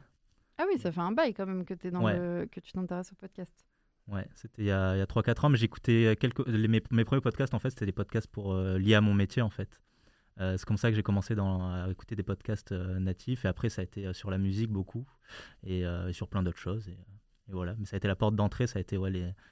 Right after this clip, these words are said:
Speaker 2: les replays de radio, surtout des émissions de radio de musique que j'écoutais, et, euh, ça a été, euh, ça a été, le premier podcast que j'ai écouté, c'était Dissect,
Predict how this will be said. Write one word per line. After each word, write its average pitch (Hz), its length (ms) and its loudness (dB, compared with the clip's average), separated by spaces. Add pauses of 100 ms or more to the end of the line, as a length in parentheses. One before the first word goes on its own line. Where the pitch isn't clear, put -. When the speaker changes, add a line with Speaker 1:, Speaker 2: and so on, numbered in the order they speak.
(200)
Speaker 2:
les 107 100 4
replays 113 300 2
de 113 60 6
radio, 107 300 6
surtout 120 320 0
des 107 140 4
émissions 101 240 2
de 104 40 2
radio 101 240 4
de 107 60 6
musique 104 260 2
que 104 120 -2
j'écoutais, 110 480 -6 (420)
et, 90 140 -4
euh, 90 40 0
ça 98 120 -2
a - 20 0
été, 92 160 -4
euh, 90 60 -2 (680)
ça 98 40 -20
a - 180 -20
été, 107 100 -18
le 107 140 4
premier 127 280 4
podcast 123 400 0
que 110 140 0
j'ai 101 180 0
écouté, - 300 -4
c'était 101 220 -2
Dissect, 101 600 -2